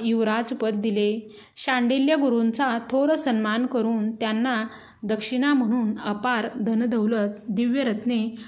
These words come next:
आभूषणे, वस्त्रे दिली. त्याने सर्व प्रजाजनांना सुखी ठे-, केले. पुढे कालांतराने त्याने आपल्या पुत्राला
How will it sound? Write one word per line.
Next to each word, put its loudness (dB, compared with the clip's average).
आभूषणे, 0
वस्त्रे -2
दिली. 0
त्याने -2
सर्व 2
प्रजाजनांना 2
सुखी 0
ठे-, -2
केले. 0
पुढे 2
कालांतराने 2
त्याने 0
आपल्या -2
पुत्राला 0